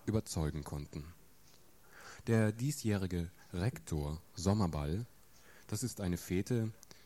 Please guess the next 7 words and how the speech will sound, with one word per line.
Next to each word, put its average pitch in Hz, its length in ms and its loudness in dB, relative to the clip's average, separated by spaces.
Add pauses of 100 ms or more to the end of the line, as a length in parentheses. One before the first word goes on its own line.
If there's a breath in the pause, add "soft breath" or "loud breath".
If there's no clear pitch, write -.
die - 80 -2
der 80 160 0
Rektor 104 480 0 (380 loud breath)
der 80 100 0
Uni 101 300 4
traditionsgemäß 101 1000 0
abhält, - 1000 -4